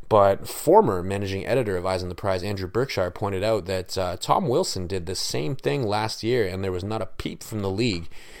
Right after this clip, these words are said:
So it would be interesting if they do suspend Drouin. I think it would be the right call to at least fine him for it. But, um, interesting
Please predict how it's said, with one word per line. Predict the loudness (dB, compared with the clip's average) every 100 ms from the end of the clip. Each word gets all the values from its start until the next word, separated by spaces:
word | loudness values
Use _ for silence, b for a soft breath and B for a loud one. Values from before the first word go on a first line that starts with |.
| B
So | -2 2
it | 4
would | 4
be | 4 2
interesting | 2 0 -2 -2 -4
if | -6 -4
they | -4
do | -2 -4
suspend | -4 -6 -6 -4
Drouin. | -2 -2 -2 -4
I | -2 -2
think | -2 0 0 0 -8 B B B B
it | -2
would | 0
be | 0
the | 0
right | 0 0
call | 2 0 2
to | -2
at | -4
least | -4 -6
fine | -2 0 0
him | -2
for | -4 0 0
it. | 0 -4 b b b 0
But, | 4 6 4 0
um, | -2 2 4 2 -2
interesting | 0 0 0 -2 -6 -8